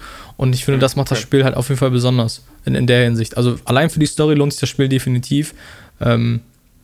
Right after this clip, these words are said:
Speaker 1: das ist ein Game, da kann man auf jeden Fall nochmal reinschauen, wenn man, wenn man Richtung Cyberpunk, so Blade Runner-mäßig, so, sowas, sowas in die Richtung feiert. Also dem Spiel definitiv nochmal eine Chance geben. Ich werde auf jeden Fall nochmal das Spiel,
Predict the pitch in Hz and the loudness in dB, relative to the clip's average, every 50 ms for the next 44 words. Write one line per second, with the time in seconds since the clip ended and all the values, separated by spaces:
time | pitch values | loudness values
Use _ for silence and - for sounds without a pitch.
0 | - - - - 131 - - 131 127 131 131 131 127 123 120 - 131 127 127 123 | -20 -12 -6 -6 -4 -2 0 0 2 2 2 2 0 0 0 0 0 0 0 0
1 | 127 135 131 135 131 123 120 117 117 120 127 123 - 127 120 120 120 120 120 120 | -2 -2 -2 0 0 2 2 2 2 2 0 0 -2 -2 0 0 0 0 0 0
2 | 120 - 120 120 120 120 120 120 120 123 117 - - 127 120 120 117 - - - | -2 -2 -2 0 0 0 0 -2 -2 -4 -4 -2 -2 -2 -2 -2 -6 -10 -14 -20
3 | - - - - - - - - 127 123 127 123 - - - 123 123 123 123 123 | -20 -20 -20 -20 -20 -10 -2 2 2 2 2 0 -2 0 0 2 2 2 0 -2
4 | 113 - 113 113 - 127 123 123 131 127 - - 131 135 131 131 131 135 135 123 | -2 -4 -8 -6 -4 0 0 0 0 0 0 0 2 2 2 2 2 2 0 0
5 | - - 135 127 123 - - 131 127 127 127 123 123 127 127 127 - - - 151 | 2 2 2 2 2 0 -2 0 0 2 2 2 2 2 2 0 -2 -4 -8 -8
6 | 131 135 147 147 135 127 131 123 - 135 139 135 131 - 139 127 - - 143 143 | -8 -8 -6 -2 0 0 0 -2 -2 -2 -2 -2 -2 -2 -4 -2 2 2 4 4
7 | 147 147 - - - - - - - - 127 123 123 123 123 127 131 143 143 - | 2 0 -4 -16 -20 -20 -20 -14 -8 -4 -2 -2 -2 -2 0 0 0 0 0 -2
8 | - 147 135 139 135 131 - 143 135 139 - 147 139 135 131 131 127 - 139 139 | -2 0 0 0 0 0 -2 -4 -4 -4 -4 -4 -2 -2 -2 -4 -2 -2 -4 -4
9 | - - - 131 127 127 139 147 135 - - - 135 131 131 127 - 139 127 - | -4 -4 -2 -2 -2 -2 -2 -6 -8 -8 -4 -2 0 0 0 0 -2 -4 -2 0
10 | 127 131 127 127 127 123 120 120 123 120 - - - - - - - | 0 0 0 0 0 0 0 -2 -4 -4 -6 -4 -2 -2 0 -2 -4